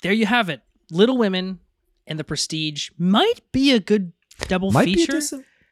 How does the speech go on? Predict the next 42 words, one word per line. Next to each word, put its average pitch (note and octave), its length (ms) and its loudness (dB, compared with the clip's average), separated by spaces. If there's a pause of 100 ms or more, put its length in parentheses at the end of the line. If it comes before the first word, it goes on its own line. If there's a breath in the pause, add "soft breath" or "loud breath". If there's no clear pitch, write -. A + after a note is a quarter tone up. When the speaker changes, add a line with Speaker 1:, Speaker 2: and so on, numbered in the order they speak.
(140)
Speaker 2:
decent A#3 320 -6
double G3 180 0
feature. - 320 -6
Speaker 1:
It's A3+ 160 -4
interesting. E3 600 -8
That's F#3+ 180 -12
an C#4 120 -10
interesting C#3+ 520 -12
one. G2 220 -20 (320)
Um, C#3+ 480 -4 (720)
but F3 140 -6
there A3 100 -4
you A#3 140 0
have G#3+ 180 -2
it, D3+ 80 -8
guys. G#2 440 -14 (400)
That's G3 200 0
your G3+ 120 0
episode E3 400 -4
for - 160 -12
today. A2 480 -12 (160)
Uh, A#2 340 -8 (160)
I C#3 100 -4
hope E3 200 0
you F#3 120 2
enjoy-, D3+ 200 -4
we E3 200 -2
hope F3 280 0
you D3+ 140 -4
enjoyed C#3 340 -6
it C#3 180 -10
and B2+ 120 -14
you C3 60 -12
got C3+ 160 -8
something C3+ 300 -10
out B2+ 140 -12
of A#2+ 80 -14
it. B2+ 60 -2
Speaker 2:
Yes. E2+ 180 2
Speaker 1:
It - 40 -2
wasn't - 240 -4
super C3 600 -8